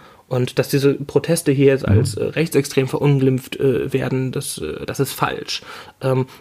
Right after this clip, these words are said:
Speaker 1: und ja, sicherlich, damals waren auch schon Leute auf der Straße, die keine klassischen Rechtsextremen waren, die aber keinerlei Probleme offenkundig damit hatten, mit gewaltbereiten und auch gewalttätigen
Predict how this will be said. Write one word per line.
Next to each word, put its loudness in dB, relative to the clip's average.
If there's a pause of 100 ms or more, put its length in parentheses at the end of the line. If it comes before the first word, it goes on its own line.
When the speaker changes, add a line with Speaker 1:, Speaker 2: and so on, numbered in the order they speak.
(140)
Speaker 1:
und 4
ja, 4
sicherlich, 4
damals 2
waren 2
auch 0
schon 0
Leute 0
auf -6
der -4
Straße, -4
die -8
keine -2
klassischen -6
Rechtsextremen -4
waren, -6 (300)
die 4
aber 2
keinerlei 0
Probleme 2
offenkundig -2
damit -4
hatten, -4 (260)
mit -2
gewaltbereiten 0
und -2
auch -8
gewalttätigen -2